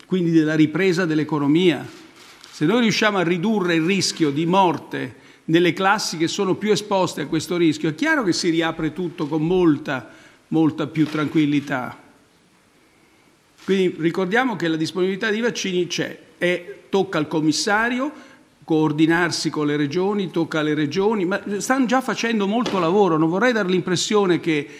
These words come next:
il lavoro procede a sprombattuto. Ora si tratta di fare delle scelte di direzione,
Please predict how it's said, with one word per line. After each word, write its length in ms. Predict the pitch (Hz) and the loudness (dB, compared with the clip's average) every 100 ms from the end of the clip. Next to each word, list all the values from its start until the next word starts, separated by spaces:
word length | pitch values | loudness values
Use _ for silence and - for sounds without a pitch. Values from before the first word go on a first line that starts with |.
| - - | -20 -6
il 160 | 175 | -2
lavoro 380 | 196 185 320 311 | 0 0 0 -2
procede 400 | 180 175 220 202 | -4 -2 -2 -2
a 40 | |
sprombattuto. 760 | 190 - 202 190 185 190 147 156 | -4 0 0 0 -2 0 0 2
Ora 200 | 220 285 | 2 2
si 140 | 240 | 2
tratta 300 | 233 220 220 | 0 -2 0
di 80 | 208 | -2
fare 200 | 196 208 | 0 -2
delle 200 | 190 190 | 0 0
scelte 420 | 190 - 233 - | 0 0 0 -2
di 140 | 196 185 | -4 -2
direzione, 840 | 190 185 165 - 147 104 135 120 | -2 -2 -2 -4 -4 -8 -12 -14